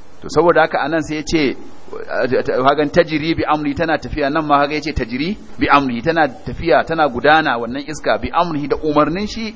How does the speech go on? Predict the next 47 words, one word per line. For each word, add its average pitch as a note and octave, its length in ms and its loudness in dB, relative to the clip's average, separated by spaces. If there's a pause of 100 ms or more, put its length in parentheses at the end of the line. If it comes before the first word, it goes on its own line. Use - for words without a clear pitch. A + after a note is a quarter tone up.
Annabi C3+ 280 -4
Sulaimanu. G2+ 520 -6 (600)
Ila A#3+ 160 4
al-ardi G#3 400 0
allati F3 280 -2
barakna C#3+ 500 0
fiha, C3 280 -4
zuwa D#3+ 280 4 (580)
kai D3 120 -2
albarka B2 380 0
a - 40 0
cikin - 280 -4
ta, F#2+ 120 0
kasar C3+ 280 0
Sham C3 220 0
kenan. F#2 260 -8 (640)
Wato C3+ 300 4
daga C#3+ 220 0
nan F3 160 0
za G3+ 140 4
ta D3+ 60 -12
tayi F3+ 220 0
ta D3 80 -6
kai F3+ 180 -4
shi E3+ 120 -10
duk F#3+ 100 -6
inda G3+ 220 0
yake F#3+ 200 0
so, F#3 200 -2
kuma F#3 200 -6
ta E3+ 100 -6
kawo G#3+ 320 4
shi G#3+ 180 -6
inda D#3 180 -8 (180)
nan E3 180 -2
ƙasa E3 280 0
mai D#3 80 -2
albarka A#2+ 420 0
inda B2+ 160 -6
yake, A2+ 220 -8 (800)
inda D#3 200 -2
fadarsa D3 500 0
take, A2 220 -12 (460)
a A2+ 60 -6
nan C3 160 -2
Baitul C#3 280 -2
Maqdis. A2 440 -8